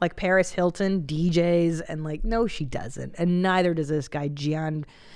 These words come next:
Vanlucchi or whatever his name is. Uh, and he's always got some twenty-year-old hottie patati on his arm, too. And it is so gross 'cause all the comments are like,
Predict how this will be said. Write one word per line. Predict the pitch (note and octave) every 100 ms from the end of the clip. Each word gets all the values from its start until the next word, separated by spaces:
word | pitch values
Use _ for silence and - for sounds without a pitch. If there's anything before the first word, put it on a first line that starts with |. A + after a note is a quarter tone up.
| - -
Vanlucchi | D3+ F3 E3+ D#3 E3+ D#3+ D#3
or | D3+
whatever | D3+ D3 D3
his | C#3+ C#3
name | D3+ D3 C#3+
is. | C#3+ D3 - - - _
Uh, | E3+ E3
and | E3
he's | G#3 A#3+
always | B3+ G#3
got | F3+ F3+
some | - E3+
twenty-year-old | D#3 - E3+ E3 D#3+ D#3+ D#3 D#3 D3 - -
hottie | - D#3 D3+ D3
patati | D3+ - D3 D3 D3
on | C#3+ C#3+
his | D#3 D#3
arm, | D3+ C3+ C#3
too. | C#3 - D3 D3
And | D#3
it | F#3
is | C4 A#3
so | - - D#3+ E3
gross | D3+ D3+ D3
'cause | - E3
all | F3 F#3+
the | G3+
comments | - E3 F3 E3 C#3+ - -
are | D#3
like, | D3+ D3 C#3+